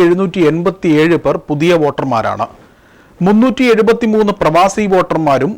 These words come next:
മുന്നൂറ്റി ഇരുപത്തിനാല് സർവീസ് വോട്ടർമാരും പട്ടികയിൽ ഉൾപ്പെട്ടിട്ടുണ്ട്.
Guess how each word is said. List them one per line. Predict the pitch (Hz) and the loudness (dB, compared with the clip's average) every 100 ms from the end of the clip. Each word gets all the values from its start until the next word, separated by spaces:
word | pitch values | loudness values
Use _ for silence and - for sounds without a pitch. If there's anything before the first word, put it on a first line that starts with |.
| 156 | -2
മുന്നൂറ്റി | 170 196 196 220 160 | 0 -2 -2 -4 -2
ഇരുപത്തിനാല് | 156 180 196 190 175 175 160 | -2 -2 -2 0 0 0 -2
സർവീസ് | 147 160 202 - 165 | -2 -2 -6 -6 -4
വോട്ടർമാരും | 160 156 151 143 139 120 | -2 -2 -2 -2 -2 -4
പട്ടികയിൽ | 135 147 139 120 110 139 | -4 -2 -2 -4 -6 -6
ഉൾപ്പെട്ടിട്ടുണ്ട്. | 131 127 110 104 98 | -4 -6 -8 -12 -8